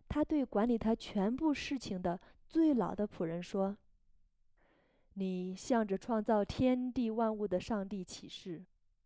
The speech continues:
不要为我的儿子以撒娶这迦南地的女子为妻。你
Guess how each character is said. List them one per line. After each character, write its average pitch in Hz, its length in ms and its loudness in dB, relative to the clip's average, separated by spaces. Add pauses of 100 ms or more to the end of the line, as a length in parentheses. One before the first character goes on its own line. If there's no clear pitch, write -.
(180)
不 190 220 -2
要 214 300 4
为 208 200 2
我 180 140 0
的 185 100 2
儿 175 160 0
子 190 220 -4
以 180 200 -6
撒 185 380 -4 (280)
娶 - 160 -10
这 208 180 0
迦 262 320 0
南 196 240 -2
地 208 160 -2
的 185 100 -4
女 175 200 -8
子 180 200 -6
为 165 180 -2
妻。 185 480 -8 (760)
你 202 420 -2